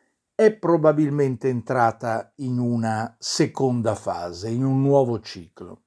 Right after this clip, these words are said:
quella in cui, eh, si forma una cornice,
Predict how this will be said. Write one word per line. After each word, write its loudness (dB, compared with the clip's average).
quella 4
in -8
cui, 0
eh, -4
si -6
forma 4
una -2
cornice, -2